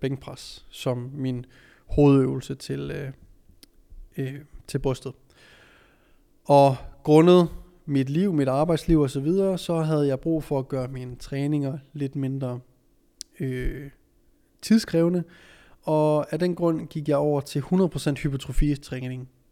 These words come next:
indtil nu her for nyligt igen. Og der har jeg så skiftet over til at køre min horisontale pres med håndvægte i stedet for en stang. Så, og det har været ekstremt befriende at, øh, kunne veksle,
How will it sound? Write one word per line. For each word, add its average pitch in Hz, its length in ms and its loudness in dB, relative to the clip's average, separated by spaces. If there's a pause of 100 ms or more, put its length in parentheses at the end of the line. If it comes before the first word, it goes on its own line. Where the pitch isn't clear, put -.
indtil 139 360 -2 (300)
nu 143 100 0
her 123 140 -2
for 127 140 -12
nyligt 127 340 -8
igen. 127 220 -10 (1400)
Og - 160 -4
der 254 140 0
har 143 80 0
jeg 135 120 0
så 147 100 -8
skiftet 175 360 -4
over 170 220 -2
til 147 340 -2
at 139 120 -8
køre 143 340 0 (340)
min 135 140 -2
horisontale 147 600 -2
pres 139 400 -12 (260)
med 139 180 -2
håndvægte 190 560 -2
i 143 40 -8
stedet 127 300 -8 (100)
for - 140 -8
en 147 80 -2
stang. 160 320 -2 (600)
Så, 151 460 0 (640)
og 151 140 -4
det 190 120 2
har 180 80 2
været 160 160 0
ekstremt 151 680 -2 (200)
befriende 147 600 -2 (640)
at, 135 340 -4
øh, 131 340 -6 (100)
kunne 160 160 0
veksle, 160 380 0